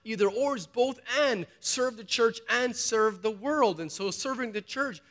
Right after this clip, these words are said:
you've been hearing us talking about this for the last few weeks. And then I sent out a letter to our members and attenders this week on how it is joy to serve Jesus. It's an act of worship when we serve him.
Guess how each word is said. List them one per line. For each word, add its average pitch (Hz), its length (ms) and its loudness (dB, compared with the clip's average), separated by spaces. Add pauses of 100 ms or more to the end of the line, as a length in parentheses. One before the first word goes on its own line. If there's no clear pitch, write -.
(180)
you've 165 100 -14
been 196 120 0
hearing 233 280 0
us 226 100 2
talking 247 420 0
about 151 320 0
this 151 160 -6
for - 100 -18
the 147 60 -8
last 156 340 0
few 165 160 -10
weeks. 220 320 -10
And 143 180 -4
then 156 180 -2
I 156 80 2
sent 170 340 -6
out 170 280 0 (260)
a 170 40 -6
letter 180 400 0
to 156 260 -12
our 143 140 2
members 156 480 -6
and 143 120 -14
attenders 180 540 -8
this 120 240 -16
week 107 240 -18 (440)
on 190 200 -2
how 185 360 -2
it 226 260 2
is 214 320 -6 (360)
joy 285 480 -4
to 196 140 -12
serve 226 440 -6
Jesus. - 720 -10 (800)
It's 196 140 -6
an 214 160 -4
act 180 360 0 (340)
of 185 220 -6
worship 190 520 -6 (960)
when 147 140 -4
we 160 100 -10
serve 214 420 -8
him. 117 220 -20